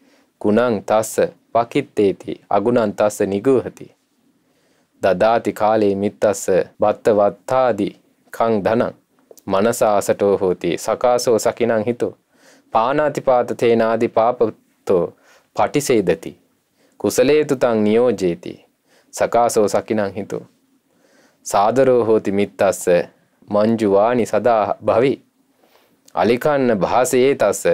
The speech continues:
ඒතං සම්මිත්ත ලක්ඛණං. යෝ මිත්තානං දිසෝ හෝති සහෝති අත්ත සත්තුකෝ. පච්චත්තේ නින්දිතෝ හෝති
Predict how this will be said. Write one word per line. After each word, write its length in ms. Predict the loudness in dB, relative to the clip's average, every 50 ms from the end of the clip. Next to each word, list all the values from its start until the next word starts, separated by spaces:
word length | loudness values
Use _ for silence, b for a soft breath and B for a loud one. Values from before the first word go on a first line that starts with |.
| -2 -4 -10 _ _ -2
ඒතං 440 | 0 2 2 0 0 0 -2 -2 -4 -6 b b b b b b -10
සම්මිත්ත 580 | -6 -2 -2 0 0 0 0 0 -2 -2 _ 2
ලක්ඛණං. 560 | 2 2 2 0 -2 -4 -6 -6 -6 -8 -10 -16 _ _ _ _ _ _ _ _ _ _ _ _ _ _ _ _ _ _ _ -2
යෝ 220 | 2 2 2 2
මිත්තානං 720 | 2 0 -2 -2 -2 -2 -2 0 0 0 0 0 0 0 0 -2 -4 -8 _ B B B B B B _
දිසෝ 380 | -4 -4 -2 0 2 2 2 2
හෝති 400 | 2 2 2 0 0 -2 -6 -8 -8 -10 -16 _ _
සහෝති 640 | -8 -2 0 0 2 2 2 2 0 0 2 2 2
අත්ත 220 | 2 2 0 -2 -4 -4
සත්තුකෝ. 680 | -2 -2 -2 -2 -2 -2 -2 -4 -2 -2 -2 -4 -4 -6 -10 _ _ b b b b b b b b _ -2
පච්චත්තේ 680 | -2 -2 -2 -2 0 0 0 0 0 0 0 2 2 2
නින්දිතෝ 540 | 2 2 2 2 2 0 2 2 2 2 4
හෝති 380 | 4 2 2 2 0 0 -2 -4